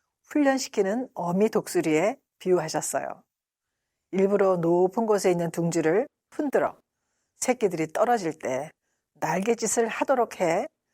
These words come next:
날개에 힘을 기르게 하는 것입니다. 마냥 새끼로 사는 것이 아니라 성장한 어른 독수리처럼 힘을 길러 위용을 갖추도록 하는 것이죠. 이것이 당신의 자녀들을 양육하시는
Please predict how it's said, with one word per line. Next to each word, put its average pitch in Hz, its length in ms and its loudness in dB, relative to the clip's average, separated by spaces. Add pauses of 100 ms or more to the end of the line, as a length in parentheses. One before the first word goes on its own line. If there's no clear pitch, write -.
(320)
날개에 170 480 0
힘을 311 440 0 (260)
기르게 180 340 2
하는 160 240 -2
것입니다. 131 720 -8 (800)
마냥 277 560 -2
새끼로 302 400 0
사는 220 280 -2
것이 175 220 0
아니라 135 460 -4 (460)
성장한 208 680 2 (120)
어른 190 460 0
독수리처럼 156 800 -2 (460)
힘을 320 280 2
길러 147 380 -2 (500)
위용을 247 580 2 (340)
갖추도록 180 580 0
하는 156 160 -4
것이죠. - 500 -10 (960)
이것이 240 580 2
당신의 175 680 0
자녀들을 160 520 -2
양육하시는 165 840 -2